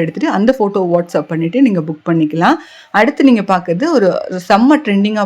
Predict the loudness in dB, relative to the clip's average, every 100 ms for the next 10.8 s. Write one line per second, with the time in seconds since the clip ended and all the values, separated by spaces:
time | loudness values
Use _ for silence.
0 | -2 -4 -4 -8 -4 -2 0 0 -2 -2
1 | 0 0 0 -6 -16 -10 0 2 4 4
2 | 4 2 2 2 0 0 -4 -4 -2 -2
3 | -2 2 2 2 -2 0 0 -4 0 0
4 | 2 0 -2 -4 -4 -4 -4 -2 -2 -2
5 | -4 -2 -2 -2 -2 -2 -2 -4 -2 -2
6 | -4 -2 0 0 -2 -2 -2 -2 -2 -2
7 | -2 -6 -16 -18 0 0 0 0 2 2
8 | 2 -2 0 -2 0 4 4 4 0 0
9 | 2 4 2 0 -4 -2 -2 -2 -2 -4
10 | -2 -2 -4 -20 _ 4 6